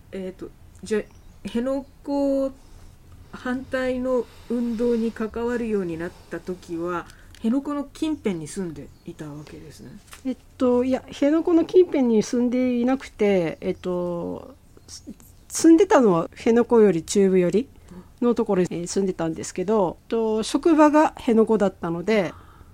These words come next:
Speaker 2: 辺野古の地域行事とかにはずっと参加して、まあ、あの、職場の方も半分近くが辺野古の方だったので、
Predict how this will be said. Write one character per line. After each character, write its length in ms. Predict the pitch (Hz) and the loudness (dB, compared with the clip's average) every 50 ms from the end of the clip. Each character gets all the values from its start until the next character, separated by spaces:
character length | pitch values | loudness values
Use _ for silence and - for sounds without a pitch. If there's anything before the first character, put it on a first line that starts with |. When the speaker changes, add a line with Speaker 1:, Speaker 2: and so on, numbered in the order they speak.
| - - - _ _ - _ | -20 -20 -20 _ _ -8 _
Speaker 2:
辺 120 | 254 240 | -4 -2
野 100 | 247 254 254 | -2 -2 -2
古 180 | - 262 254 | 0 0 2
の 240 | 254 254 247 247 240 | 2 2 2 2 0
地 220 | - - - 269 | -2 0 -2 -2
域 180 | 247 - - 233 | -2 -2 -4 -2
行 220 | 233 254 262 254 | 0 0 2 0
事 120 | 226 214 190 | 0 -2 -4
と 80 | - | -6
か 140 | 156 - 170 | -6 -4 -2
に 100 | 165 165 | -2 -2
は 140 | 160 151 151 | -2 -4 -6
ず 120 | 151 160 | -8 -10
っ 20 | 160 | -12
と 160 | - - 165 | -10 -12 -14
参 260 | - - 165 165 151 | -10 -8 -6 -6 -6
加 140 | 143 - 151 | -6 -8 -12
し 100 | - - | -12 -12
て、 300 | - - 160 151 - - - - - - - - - - - - - - - | -10 -10 -10 -10 -10 -16 -20 -20 -20 -20 -20 -20 -20 -20 -20 -20 -20 -6 -2
ま 160 | 208 208 202 | 0 2 2
あ、 20 | |
あ 60 | 190 190 | 4 4
の、 560 | 185 175 175 170 170 170 170 165 208 208 - - - - - - - | 4 2 2 0 -2 -4 -4 -6 -8 -12 -16 -20 -20 -20 -20 -20 -20
職 260 | - - 240 220 - | -6 -6 -4 -2 0
場 140 | 226 240 254 | 2 4 6
の 100 | 254 262 | 6 6
方 220 | 262 269 254 - 226 | 4 4 2 2 2
も 100 | 185 170 | 0 2
半 260 | - - 233 233 233 | 2 4 4 4 4
分 640 | 220 240 240 240 247 247 240 240 240 240 240 240 214 | 4 4 4 4 4 4 4 2 2 2 2 0 -2
近 280 | - - - 262 226 | -4 -2 -2 -2 0
く 140 | - 233 196 | 0 -2 0
が 160 | 160 151 143 | 0 -2 -2
辺 180 | 170 180 208 190 | 0 0 2 2
野 80 | 180 | 2
古 120 | 175 185 180 | 2 2 0
の 320 | 180 175 170 170 165 - - - - | 0 0 0 -4 -6 -10 -14 -18 -8
方 240 | - 208 175 180 170 | -8 -4 -2 -2 -2
だ 100 | 165 160 | -2 -4
っ 40 | 156 | -6
た 160 | - - 156 | -8 -8 -8
の 160 | 156 160 180 | -6 -4 -2
で、 320 | 202 226 214 180 156 - | 0 0 0 0 -2 -4